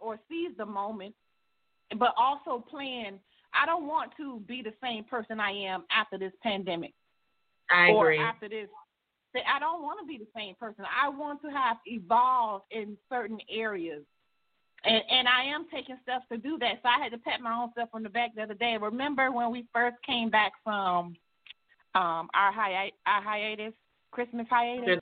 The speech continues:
Speaker 2: The holidays,
Speaker 1: And I told
Speaker 2: uh-huh.
Speaker 1: you I wanted, I wanted to do more. I didn't wanna make a, um, a, um, New Year's resolution.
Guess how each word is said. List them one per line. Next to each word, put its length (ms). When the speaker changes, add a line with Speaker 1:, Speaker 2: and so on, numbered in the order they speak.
Speaker 2:
The 100
holidays, 260
Speaker 1:
And 80
I 60
told 160
Speaker 2:
uh-huh. 340
Speaker 1:
you 80
I 120
wanted, 160
I 80
wanted 320
to 80
do 520
more. 500
I 120
didn't 140
wanna 180
make 260
a, 380
um, 300
a, 280
um, 500
New 180
Year's 360
resolution. 840